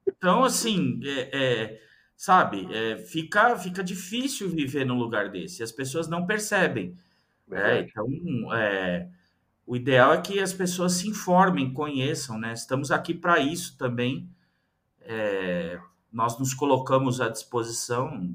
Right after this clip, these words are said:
Speaker 1: dos senhores pra, pra que vocês possam, é, adquirir juntamente conosco conhecimento. Cada live que fazemos também aprendemos alguma coisa.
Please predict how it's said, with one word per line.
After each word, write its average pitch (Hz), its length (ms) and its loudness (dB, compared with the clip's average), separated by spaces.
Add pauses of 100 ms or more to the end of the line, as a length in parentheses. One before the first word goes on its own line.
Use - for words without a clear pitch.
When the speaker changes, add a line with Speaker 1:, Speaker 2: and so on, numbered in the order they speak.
Speaker 1:
dos 95 200 -12
senhores 120 640 -2 (720)
pra, 131 880 6
pra 127 140 4
que 180 260 -2
vocês 180 640 2
possam, 156 840 0 (560)
é, 110 300 0
adquirir 123 640 -2
juntamente 131 600 2
conosco 120 540 0
conhecimento. 123 640 -2
Cada 131 300 6
live 123 320 6
que - 100 -16
fazemos 117 540 -2
também 123 420 2
aprendemos 113 640 -2
alguma 110 420 -2
coisa. 120 420 -4